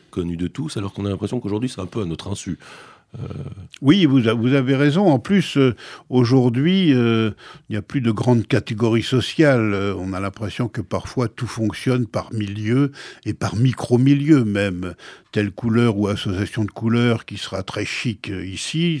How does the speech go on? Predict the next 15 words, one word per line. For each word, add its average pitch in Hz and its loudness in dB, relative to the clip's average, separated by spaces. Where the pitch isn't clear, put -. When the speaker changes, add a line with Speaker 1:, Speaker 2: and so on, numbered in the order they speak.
Speaker 2:
sera 90 -4
plouc 123 0
ailleurs. 139 6
Euh, 107 0
<laughs> - -12
et 117 -2
il 113 4
faudra 104 -2
juste 113 -4
faire 104 -6
quelques 98 -6
mètres 113 0
pour 101 -10
se 123 -8
déplacer. 110 -2